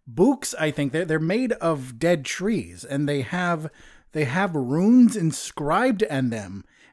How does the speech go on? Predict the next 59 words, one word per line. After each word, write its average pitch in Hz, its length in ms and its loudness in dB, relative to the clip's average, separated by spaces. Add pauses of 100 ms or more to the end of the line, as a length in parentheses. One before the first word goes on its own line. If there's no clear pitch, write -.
(120)
And 156 280 0
this 165 180 0
joke 185 280 2
is 175 100 -2
going 160 180 2
nowhere 247 260 4
fast, 165 300 2
so 220 60 0
I'm 262 60 2
gonna 185 140 -2
stop 160 340 -2
right 240 340 0
now 160 340 2
and 165 200 0
welcome 254 440 6
you 147 160 2
to 294 380 2
the 180 160 -2
show. 220 600 2 (220)
You 311 180 6
may 294 160 0
be 247 120 4
wondering 185 500 4
what 160 160 0
this 151 120 0
show 135 200 -2
is 117 80 -6
about. 113 320 -8
No, 202 240 4
it 190 100 2
is 156 100 0
not 185 220 2
about 180 300 2
wind 175 320 2
deities 165 500 2
and 160 440 -2
fires. 175 680 0
It 190 220 -2
is 208 200 2
about 202 400 -2
movies, 202 680 2
'cause 185 180 -4
you 220 100 2
are 208 100 4
listening 202 400 2
to 190 120 4
Future 233 480 2
Flicks 170 260 -2
with 156 160 -2
Billiam, 208 320 4
and 185 140 0
on 208 240 4
this 277 160 2
show, 160 240 2
we 180 200 0
do 226 200 2
quite - 400 -10
a 160 100 0
few 80 360 -16